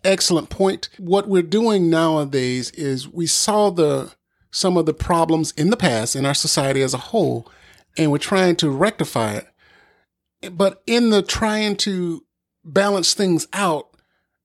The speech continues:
it's almost like we're trying to create a new system. But one of the issue or the, one of the tenets of this podcast is to say, we don't have to create anything new.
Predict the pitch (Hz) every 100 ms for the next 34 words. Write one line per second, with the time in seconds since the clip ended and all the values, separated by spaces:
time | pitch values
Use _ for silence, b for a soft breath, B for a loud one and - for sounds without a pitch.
0 | _ - - 185 170 - 208 220 202 190
1 | 160 165 170 - 190 185 165 - 202 196
2 | 196 - 151 170 190 214 180 160 156 _
3 | - - 233 - 113 107 - _ _ _
4 | _ _ _ _ - 175 151 - _ _
5 | _ _ _ _ _ _ _ 165 185 202
6 | 180 165 - 208 208 190 170 156 139 131
7 | 123 - _ b b b b _ - 190
8 | 202 175 170 156 - - - - 262 240
9 | 196 - 165 147 165 196 - - - 269
10 | - 151 139 160 151 160 - 165 156 -
11 | b b 320 330 220 302 - - 247 208
12 | 190 185 170 147 147 247 214 101